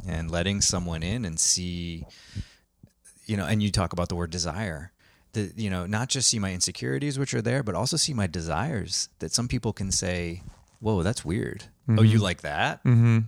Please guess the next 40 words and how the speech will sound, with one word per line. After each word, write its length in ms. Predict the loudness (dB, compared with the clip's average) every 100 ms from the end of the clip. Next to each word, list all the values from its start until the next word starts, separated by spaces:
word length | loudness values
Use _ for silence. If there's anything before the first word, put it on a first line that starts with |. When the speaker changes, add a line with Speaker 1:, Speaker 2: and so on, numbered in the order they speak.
| _ _
Speaker 1:
That's, 300 | -6 -2 -2 -2 _ _ -20 _ -8
you 120 | -6
know, 120 | -4 -2
I'm 200 | 0 0
afraid 260 | 0 -2
to 60 | -2
be 100 | -6
judged. 340 | -2 0 0
That's 160 | 0 0
a 120 | -2
trigger 380 | 0 2 4 4
Speaker 2:
Right. 60 | 2
Speaker 1:
for 120 | -2
me 180 | -4 -4
coming 240 | -6 -4
back 160 | -4 -4
to 60 |
my 120 | -4 -6
childhood, 520 | -4 -2 0 0 4
like 120 | 4
Speaker 2:
Yeah. 100 | 6
Speaker 1:
my 80 | 4
parents 480 | 2 -4 -6 -4 -6
and 100 | -6
looking 300 | -10 -8 -8
and 100 | -6
all 160 | -4
this 140 | -4 -4
shit 180 | -6
that 80 | -8
goes 180 | -8 -6
on 80 | -4
between 260 | -4 -6
them 180 | -6 -6
and 80 | -6
yada, 180 | -6 -4
yada, 180 | -4 0
yada. 380 | 0 2 0
But, 180 | 0 -2
like, 260 | 0 -2